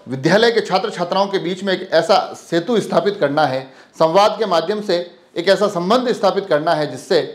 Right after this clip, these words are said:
अव्वल तो उन बच्चों के साथ कोई गलत हरकत हो नहीं, और अगर हो तो उसकी जानकारी पुलिस तक सही समय पर पहुंच जाए। तो इस मुहिम के माध्यम से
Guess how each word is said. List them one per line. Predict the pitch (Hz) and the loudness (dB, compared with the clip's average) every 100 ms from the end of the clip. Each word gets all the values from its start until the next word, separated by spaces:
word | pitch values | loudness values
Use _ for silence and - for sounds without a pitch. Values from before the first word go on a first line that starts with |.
| - _ _ _ _ _ | -16 _ _ _ _ _
अव्वल | 175 185 247 | 2 4 4
तो | 247 | 4
उन | 240 233 190 - - 175 | 2 0 -4 -6 -10 -6
बच्चों | 160 220 | 0 0
के | 214 | 0
साथ | 208 196 196 | 2 2 2
कोई | 196 196 - - - _ _ - | 0 -2 -2 -10 -20 _ _ 2
गलत | 170 214 | 2 2
हरकत | 147 160 208 - - | 0 0 0 -2 2
हो | 185 185 | 2 2
नहीं, | 123 120 - _ _ _ - - | -2 -10 -14 _ _ _ -16 0
और | 190 | 2
अगर | 202 | 2
हो | 151 175 220 170 - - _ _ _ _ _ _ - | 2 4 6 4 0 -10 _ _ _ _ _ _ 0
तो | 202 | 0
उसकी | 202 | 2
जानकारी | 170 165 202 233 | 2 2 2 0
पुलिस | 226 208 233 233 | 0 -2 -4 -2
तक | 226 - - | -4 -4 -12
सही | - 190 214 | -2 0 0
समय | 156 147 143 | -2 -2 -2
पर | 123 | -4
पहुंच | 113 101 98 | -6 -12 -14
जाए। | 71 - _ _ _ _ _ _ _ _ _ _ - - 165 | -18 -20 _ _ _ _ _ _ _ _ _ _ -20 -2 2
तो | |
इस | 160 165 | 2 4
मुहिम | 151 156 214 | 4 4 2
के | 208 | 2
माध्यम | 165 147 185 196 | 2 2 0 -4
से | 165 | -6